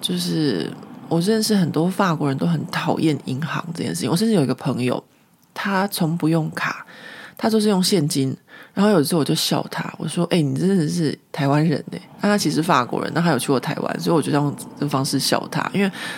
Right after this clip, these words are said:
很多台湾人也喜欢用现金。然后他就说：“我用现金是因为我不想让银行赚到一毛钱。”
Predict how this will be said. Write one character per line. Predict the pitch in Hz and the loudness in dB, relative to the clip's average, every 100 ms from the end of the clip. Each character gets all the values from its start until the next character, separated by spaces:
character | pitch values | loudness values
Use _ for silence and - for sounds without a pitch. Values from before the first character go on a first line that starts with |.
| - | -2
很 | 165 | 2
多 | 202 | 4
台 | 196 | 4
湾 | 165 | 4
人 | 165 | 4
也 | 143 | 2
喜 | 156 | 0
欢 | 90 | 0
用 | 139 120 | 0 0
现 | 143 127 - | 0 -2 -4
金。 | - - - _ _ _ - - - - | -8 -8 -8 _ _ _ -20 -16 -14 -10
然 | - | 0
后 | 165 | 2
他 | 180 | 4
就 | 185 | 2
说 | 180 180 165 156 156 - | 0 2 2 4 2 0
：“我 | 165 | 0
用 | 196 | 2
现 | 202 185 | 2 2
金 | 175 | 2
是 | 175 | 2
因 | 175 | 0
为 | |
我 | |
不 | 131 185 | 2 2
想 | 175 | 4
让 | 151 175 - | 4 2 0
银 | 151 | 0
行 | 160 139 156 | 2 0 0
赚 | 170 | 0
到 | 151 - | 0 -2
一 | - 170 | -2 0
毛 | 131 - | 0 -2
钱。” | - - | -2 -4